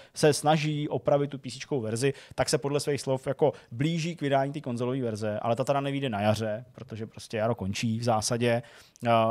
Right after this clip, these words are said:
ne, nekončí, to, to kecám, jaro začalo, ale oni to nestihnou do, eh, do konce jara, eh, do června to nestihnou vydat. Řekli, že prostě teď je podstatný, aby vytvořili nějakou jako stabilní verzi, tu P C čkovou, z toho udělali ten build, který by mohl být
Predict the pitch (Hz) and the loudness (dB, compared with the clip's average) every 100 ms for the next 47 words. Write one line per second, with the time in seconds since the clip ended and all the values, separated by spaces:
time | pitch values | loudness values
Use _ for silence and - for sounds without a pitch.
0 | - 113 104 101 127 127 104 - 104 104 | 0 0 0 -2 -8 -10 -12 -14 -12 -12
1 | 90 - 113 123 - 95 110 117 120 - | -12 -12 -6 -4 -2 -2 -2 0 0 6
2 | 160 135 104 113 120 131 143 139 131 151 | 8 8 4 2 2 2 2 4 4 2
3 | 147 131 127 127 123 120 127 131 123 139 | 2 2 2 2 2 2 2 2 2 6
4 | 123 123 - - - 120 117 120 139 131 | 8 8 6 -4 6 8 8 8 6 8
5 | 127 127 123 135 131 98 123 131 127 - | 4 4 0 0 0 8 12 12 8 -6
6 | - 123 120 135 131 127 123 113 - 110 | 0 2 6 8 8 4 0 -2 0 0
7 | 92 147 139 135 117 131 131 123 113 113 | 2 2 2 2 2 0 0 0 0 -2
8 | - 123 143 143 139 135 131 131 - - | 2 0 6 6 8 8 6 4 -2 -6
9 | - 117 117 127 120 117 110 123 120 - | 4 4 6 6 6 2 0 0 0 8
10 | 143 156 147 135 131 123 123 123 110 - | 10 12 10 8 4 4 2 0 -2 0
11 | 127 170 - 151 131 120 - 123 135 131 | 2 2 2 4 4 2 0 2 2 4
12 | 127 123 120 120 107 123 123 - 123 120 | 6 8 6 4 6 8 6 2 0 0
13 | 113 120 110 127 | 0 -2 2 4